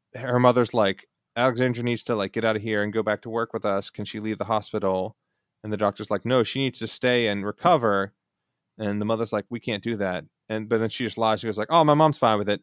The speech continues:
It's fine." 'Cause she just wants to stay and hear more story. Alexandria likes being in the hospital, likes seeing all the people. I mean, obviously she's working,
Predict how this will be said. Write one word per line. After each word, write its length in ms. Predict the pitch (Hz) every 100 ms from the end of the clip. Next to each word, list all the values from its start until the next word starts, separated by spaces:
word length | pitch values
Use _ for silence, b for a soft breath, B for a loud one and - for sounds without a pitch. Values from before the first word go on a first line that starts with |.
| _
It's 140 | 127 -
fine." 340 | 107 98 98 _ _ _ _ -
'Cause 120 | 123
she 100 | 220
just 100 | 165
wants 160 | 175 -
to 80 |
stay 180 | 139 147
and 80 | 131
hear 140 | 139
more 120 | 123 107
story. 420 | - 101 73 -
Alexandria 560 | - 123 120 135 127 123
likes 240 | 110 113 -
being 160 | 127
in 80 | 120
the 40 | 110
hospital, 380 | 107 - 107
likes 220 | 107 107 -
seeing 160 | 110
all 80 | 107
the 80 | 104
people. 480 | 104 101 101 98 - _ _ _ _ -
I 60 | 110
mean, 180 | 107 104
obviously 340 | 117 120 117
she's 220 | - 104
working, 600 | 107 113 107 113 107 104